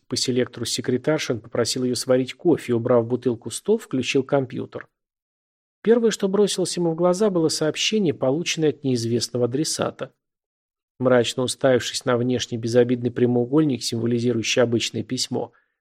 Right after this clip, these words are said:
директор мысленно перекрестился и, вздохнув, щелкнул клавишей мышки, наведя курсор на сообщение.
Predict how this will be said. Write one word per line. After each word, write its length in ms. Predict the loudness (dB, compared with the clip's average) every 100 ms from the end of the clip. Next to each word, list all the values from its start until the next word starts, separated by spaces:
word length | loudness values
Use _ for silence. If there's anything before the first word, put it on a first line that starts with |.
| _
директор 400 | -2 2 2 2
мысленно 380 | 0 0 -2 -4
перекрестился 800 | -4 -6 -6 -8 -6 -4 -2 -2
и, 20 |
вздохнув, 580 | -4 0 -2 0 -4 -4
щелкнул 440 | -2 -2 0 0 -2
клавишей 500 | 2 2 2 0 -2
мышки, 500 | 0 -2 -4 -10 -6
наведя 340 | -2 0 0
курсор 460 | -2 -4 -4 -2 -2
на 80 | -2
сообщение. 760 | -2 -2 -2 -2 -4 -6 -12